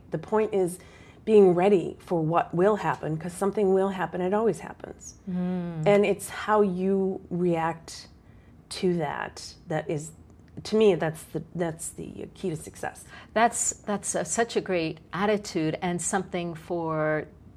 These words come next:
Speaker 2: the company, the organizing
Speaker 1: Mm-hmm.
Speaker 2: company, to be aware of that. You can plan it so all the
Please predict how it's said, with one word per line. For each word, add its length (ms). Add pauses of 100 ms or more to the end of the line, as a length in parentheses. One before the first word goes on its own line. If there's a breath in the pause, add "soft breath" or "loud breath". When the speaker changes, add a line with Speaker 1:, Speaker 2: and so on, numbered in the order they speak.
(180)
Speaker 2:
the 120
company, 560 (160)
the 100
organizing 720
Speaker 1:
Mm-hmm. 80 (120)
Speaker 2:
company, 400 (120)
to 60
be 140
aware 420
of 160
that. 340 (320 loud breath)
You 120
can 160
plan 340
it 200 (1200)
so 460
all 300
the 320